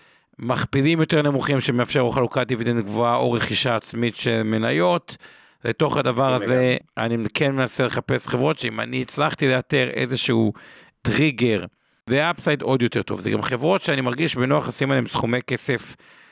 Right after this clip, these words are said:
Speaker 1: משמעותיים וגדולים. אפשר לטבל את זה, כאילו, בעיקרון, לפחות אני אומר לכם את, את, את השיטה שלי, בחברות שהן בסיכון יותר גבוה, עם איזשהו פוטנציאל יותר גבוה,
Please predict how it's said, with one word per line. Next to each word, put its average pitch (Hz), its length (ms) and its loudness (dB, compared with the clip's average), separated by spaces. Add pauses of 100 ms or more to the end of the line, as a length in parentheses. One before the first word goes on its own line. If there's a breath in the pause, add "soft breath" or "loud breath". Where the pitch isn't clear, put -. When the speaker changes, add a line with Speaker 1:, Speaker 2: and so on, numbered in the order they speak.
(160 soft breath)
Speaker 1:
משמעותיים 117 840 -2
וגדולים. 101 640 0 (540)
אפשר 165 260 0
לטבל 180 440 2
את 151 80 2
זה, 135 340 2
כאילו, 110 160 -2
בעיקרון, 113 440 0
לפחות 117 240 0
אני 117 80 0
אומר 120 120 0
לכם 120 100 -2
את, 110 80 -4
את, - 160 -6
את - 180 -8
השיטה 110 300 -2
שלי, 196 260 0
בחברות 123 800 -2 (400 soft breath)
שהן 127 240 0
בסיכון 147 460 2
יותר 143 360 2
גבוה, 120 540 0
עם 110 180 -2
איזשהו 101 380 0
פוטנציאל 110 600 0
יותר 156 280 -2
גבוה, 131 520 2